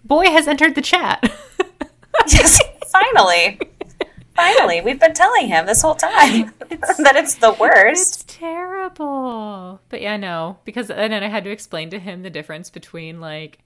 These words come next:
Speaker 1: there's the proposal and then the engagement party. And then there's, like, the wedding shower and the bachelorette party. And then there's the rehearsal dinner and then the wedding. And he's like, "Why are there so many things?" And I was like,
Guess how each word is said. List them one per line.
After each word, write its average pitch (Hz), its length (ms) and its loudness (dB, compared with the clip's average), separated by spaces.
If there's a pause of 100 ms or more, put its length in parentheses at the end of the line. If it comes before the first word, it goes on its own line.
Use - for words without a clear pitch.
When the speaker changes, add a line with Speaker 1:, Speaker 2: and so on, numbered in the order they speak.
(320)
Speaker 1:
there's 175 200 -16
the 180 100 -16
proposal 277 560 -14
and 156 160 -14
then 156 100 -14
the 175 120 -12
engagement 220 600 -12
party. 143 400 -16
And 160 220 -18
then 156 160 -18
there's, 175 340 -16
like, 165 320 -12
the 180 220 -14
wedding 196 580 -14
shower 202 540 -8
and 170 140 -10
the 170 80 -14
bachelorette 185 720 -10
party. 160 340 -8
And 156 160 -14
then 160 140 -14
there's 170 500 -16
the 165 240 -12
rehearsal 185 680 -12
dinner 156 360 -14
and 156 160 -12
then 156 160 -12
the 151 120 -10
wedding. 151 640 -8 (380)
And 196 140 -12
he's 190 160 -8
like, 190 120 -16
"Why 151 220 -8
are 233 120 -12
there 247 140 -8
so 240 200 -12
many 240 260 -8
things?" 196 640 -12
And 147 100 -14
I - 80 -16
was - 180 -16
like, 175 220 -14